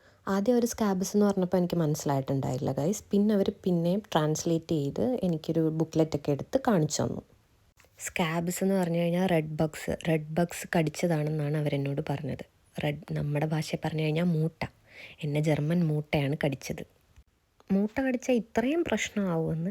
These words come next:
എന്നെ കടിച്ചു കഴിഞ്ഞപ്പോഴാണ് എനിക്ക് മനസ്സിലായത്. എനിക്ക് കടി കിട്ടിക്കഴിഞ്ഞപ്പോഴാണ് എനിക്ക് മനസ്സിലായത്. ഞാൻ കൺസൾട്ട് ചെയ്തത് ഒരു നല്ല ഡോക്ടർ ആയതുകൊണ്ട് തന്നെ പുള്ളിക്കാരി എല്ലാ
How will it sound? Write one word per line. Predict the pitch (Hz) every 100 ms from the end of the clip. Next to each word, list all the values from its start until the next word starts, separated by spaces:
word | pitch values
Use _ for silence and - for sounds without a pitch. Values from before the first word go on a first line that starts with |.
| 220 196
എന്നെ | 196 269
കടിച്ചു | 285 175 -
കഴിഞ്ഞപ്പോഴാണ് | 165 143 143 143 139 143
എനിക്ക് | 147 175
മനസ്സിലായത്. | 151 135 - - - -
എനിക്ക് | 196 - -
കടി | 180 220
കിട്ടിക്കഴിഞ്ഞപ്പോഴാണ് | 226 202 180 165 156 147 139
എനിക്ക് | 139 139
മനസ്സിലായത്. | - - - - - - _ _ - _ 190
ഞാൻ | 180 185
കൺസൾട്ട് | 190 180 180 175
ചെയ്തത് | 185 180 180
ഒരു | 175
നല്ല | 165 170
ഡോക്ടർ | 180 151 - 170
ആയതുകൊണ്ട് | 147 151 151 156
തന്നെ | 143 165
പുള്ളിക്കാരി | - 156 156 156
എല്ലാ | 170 156 165